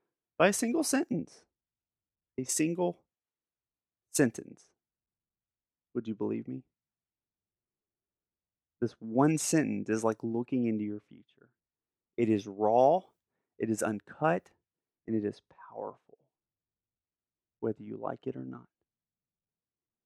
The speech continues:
Wanna know what that one sentence is? "I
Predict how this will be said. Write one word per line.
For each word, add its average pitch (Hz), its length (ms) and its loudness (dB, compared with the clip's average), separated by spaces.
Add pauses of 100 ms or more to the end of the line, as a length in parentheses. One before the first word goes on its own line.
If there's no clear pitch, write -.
(2250)
Wanna 120 160 2
know 117 140 6
what 117 80 2
that 117 240 2 (100)
one 123 240 -4
sentence 151 400 -6
is? 180 320 -6 (3000)
"I 131 540 4